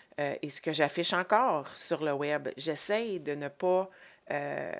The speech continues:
juste montrer le beau, j'essaie de me rendre vulnérable, d'être authentique,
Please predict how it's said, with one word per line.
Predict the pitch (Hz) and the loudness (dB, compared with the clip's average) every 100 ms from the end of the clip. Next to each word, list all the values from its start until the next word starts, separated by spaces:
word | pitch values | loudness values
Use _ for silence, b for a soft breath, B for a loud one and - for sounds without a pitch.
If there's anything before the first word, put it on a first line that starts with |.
| - | -14
juste | - 160 175 - - | -4 0 4 4 2
montrer | 160 151 - 175 | -6 -6 -6 -6
le | 147 | -4
beau, | 143 185 196 | -4 -4 -4
j'essaie | 160 147 - 202 | -4 4 4 4
de | 196 160 | -4 -6
me | 151 143 | -6 -8
rendre | 160 180 196 185 - | -6 -6 -6 -12 -14
vulnérable, | 160 165 208 202 165 156 175 175 156 B B B - | -16 -6 -6 -4 -2 0 2 0 -6 B B B -4
d'être | 165 - - | -4 -4 -4
authentique, | - - 165 156 - - - - | -4 -2 -6 0 2 2 -4 -16